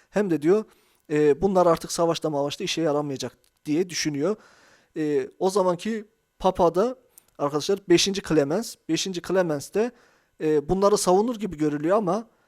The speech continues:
aslında, e, dördüncü, dördüncü Philip'le, kralla anlaştığı anlatılıyor. Ki anlaşmış olması lazım büyük ihtimal. Çünkü Papa'dan izinsiz dördüncü e, Philip bu işi, kral, Fransa kralı yapamaz.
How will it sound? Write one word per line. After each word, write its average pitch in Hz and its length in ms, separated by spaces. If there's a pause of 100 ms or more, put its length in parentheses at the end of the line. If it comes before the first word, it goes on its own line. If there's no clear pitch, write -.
(220)
aslında, 190 580 (460)
e, 151 60 (440)
dördüncü, 175 460 (200)
dördüncü 180 360
Philip'le, 160 480
kralla 170 500
anlaştığı 160 640 (100)
anlatılıyor. 139 580 (280)
Ki - 180
anlaşmış 160 460
olması 135 360
lazım 123 300
büyük 156 140
ihtimal. 170 260
Çünkü 165 240
Papa'dan 165 420
izinsiz 165 480 (440)
dördüncü 175 640 (400)
e, 147 160
Philip 165 380
bu 185 120
işi, 190 360 (100)
kral, 156 360
Fransa 160 380
kralı 151 300
yapamaz. 156 520